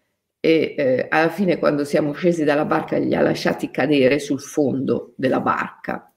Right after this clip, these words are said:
e ha detto a questa persona, "I tuoi soldi sono nella barca."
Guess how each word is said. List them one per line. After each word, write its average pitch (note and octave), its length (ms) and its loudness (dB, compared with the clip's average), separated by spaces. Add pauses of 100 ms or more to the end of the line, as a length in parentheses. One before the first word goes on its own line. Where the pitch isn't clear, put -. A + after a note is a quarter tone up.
(1160)
e - 440 4
ha F3 100 0
detto - 320 0
a - 40 0
questa - 320 -2
persona, - 680 -2
"I F3+ 120 0
tuoi F3+ 200 4
soldi D3 460 2
sono E3+ 280 0
nella D3 260 0
barca." - 680 -8